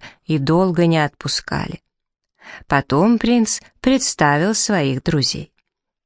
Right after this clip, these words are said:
"Ну, Юлю и Машу я знаю", — сказал король этого королевства. "Давайте назовём его королевством свободы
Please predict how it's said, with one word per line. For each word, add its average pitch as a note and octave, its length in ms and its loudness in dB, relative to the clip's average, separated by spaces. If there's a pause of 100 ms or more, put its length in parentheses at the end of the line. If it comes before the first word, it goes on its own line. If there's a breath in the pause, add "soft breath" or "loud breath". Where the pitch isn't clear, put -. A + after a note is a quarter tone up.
(1600)
"Ну, G3 540 4
Юлю F3+ 340 4
и D3+ 60 2
Машу D#3+ 440 0
я A#3+ 200 2
знаю", — D#3 500 2
сказал F3+ 440 0
король F3 360 2
этого E3+ 240 0
королевства. E3+ 800 -2 (400 soft breath)
"Давайте B3 420 2
назовём D#3+ 320 2
его D3+ 300 0
королевством D3+ 640 0
свободы F#3+ 720 0